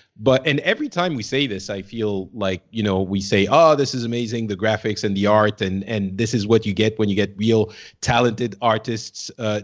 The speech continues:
to use even a, a, a, a less polygon heavy, uh, and, and graphics card demanding game." But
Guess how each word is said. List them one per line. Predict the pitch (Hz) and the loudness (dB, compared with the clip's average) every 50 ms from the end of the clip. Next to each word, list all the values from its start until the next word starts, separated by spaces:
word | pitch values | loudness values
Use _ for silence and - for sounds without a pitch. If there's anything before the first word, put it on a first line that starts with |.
| 101 | -8
to | - - | -8 -6
use | 117 101 101 110 113 113 113 104 87 - | -6 -4 -2 -2 0 0 -2 -4 -6 -6
even | 131 110 107 117 117 113 113 - - | -6 -2 0 2 2 2 2 2 2
a, | 110 104 101 98 110 104 101 98 95 - - - - - - _ _ _ _ _ _ _ - | 2 2 4 4 4 4 4 4 4 0 -6 -18 -20 -20 -20 _ _ _ _ _ _ _ 2
a, | 131 | 4
a, | 120 120 117 131 117 107 | 4 4 6 6 6 6
a | 98 90 - - | 6 2 -4 -4
less | 123 117 123 135 139 123 95 - - - | 0 2 4 4 4 2 0 -4 -8 -10
polygon | _ _ - - 127 123 123 127 110 120 123 120 120 117 120 | _ _ 0 2 4 4 4 2 0 0 -2 0 0 -2 -2
heavy, | 113 117 117 113 104 107 113 110 110 110 107 _ _ _ _ _ - | 0 0 0 0 -2 -4 -6 -6 -6 -6 -8 _ _ _ _ _ -6
uh, | - 107 101 104 104 | 0 0 0 2 2
and, | 123 110 104 98 101 | 2 0 2 0 -2
and | 110 117 107 98 95 | -2 -4 -4 -4 -2
graphics | - 110 113 - 139 110 - - | -2 -2 -2 -2 -4 -10 -8 -4
card | - 117 113 110 101 | 0 0 0 0 -2
demanding | 110 101 107 110 110 110 107 95 82 | -4 -4 -4 -4 -4 -4 -4 -6 -6
game." | 90 92 104 127 175 196 196 - - _ _ _ _ _ _ _ - | -4 -2 -2 0 0 -2 -4 -6 -14 _ _ _ _ _ _ _ -2
But | 98 127 123 123 - - | 0 2 2 0 -2 -12